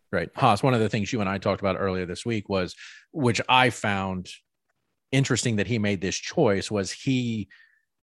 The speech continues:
declared that the prosecution could not refer to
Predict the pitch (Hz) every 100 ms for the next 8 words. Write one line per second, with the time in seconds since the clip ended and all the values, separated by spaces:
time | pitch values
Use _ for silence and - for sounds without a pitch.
0 | - 117 - 127 123 117 92 113 104 101
1 | 101 92 117 110 - 101 113 - 92 143
2 | 120 117 98 104 - 104 95 107